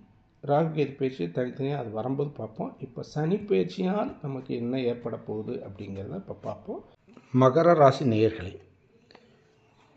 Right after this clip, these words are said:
வருகின்ற இருபத்தி ஒம்பது மூணு ரெண்டாயிரத்தி இருபத்தி ஐந்து அன்று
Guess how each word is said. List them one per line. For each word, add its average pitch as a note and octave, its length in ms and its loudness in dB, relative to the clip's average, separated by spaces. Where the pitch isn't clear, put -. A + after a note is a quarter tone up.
வருகின்ற D3+ 500 8
இருபத்தி F3+ 500 2
ஒம்பது D#3+ 440 0
மூணு C#3 280 4
ரெண்டாயிரத்தி C#3 560 2
இருபத்தி C3+ 420 4
ஐந்து C3 400 6
அன்று A2 320 2